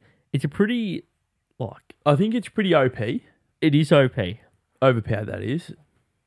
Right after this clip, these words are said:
Speaker 2: And I'm happy to put Iron Man through. I'm just a little upset.
Speaker 1: Look, I just don't think there's just not enough going on with Spider-Man.
Speaker 2: No, I
Speaker 1: There's
Speaker 2: agree.
Speaker 1: a lot.
Speaker 2: I agree.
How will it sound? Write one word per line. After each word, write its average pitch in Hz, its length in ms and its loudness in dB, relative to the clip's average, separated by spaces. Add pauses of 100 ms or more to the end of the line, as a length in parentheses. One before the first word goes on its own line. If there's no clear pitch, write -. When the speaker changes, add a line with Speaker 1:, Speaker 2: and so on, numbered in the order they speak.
(480)
Speaker 2:
And 131 460 0 (100)
I'm 143 120 0
happy 170 260 -4
to 180 80 -2
put 156 140 -2
Iron 123 220 -2
Man 117 180 -4
through. 110 180 -4
I'm 113 140 -6
just 123 120 -8
a 135 40 -6
little 117 200 -6
upset. - 400 -10 (800)
Speaker 1:
Look, 117 300 -2 (500)
I 135 120 2
just 175 320 -8
don't 208 260 -6
think 175 400 -6 (420)
there's 131 200 -4
just 156 160 -10
not 156 200 -4
enough 117 560 -4
going 147 300 2
on 160 200 -4
with 165 120 -6
Spider-Man. 214 540 -10 (420)
Speaker 2:
No, 156 140 0
I 139 60 2
Speaker 1:
There's 147 120 4
Speaker 2:
agree. 127 180 4
Speaker 1:
a 170 40 6
lot. 131 320 0 (920)
Speaker 2:
I 156 160 4
agree. 120 680 0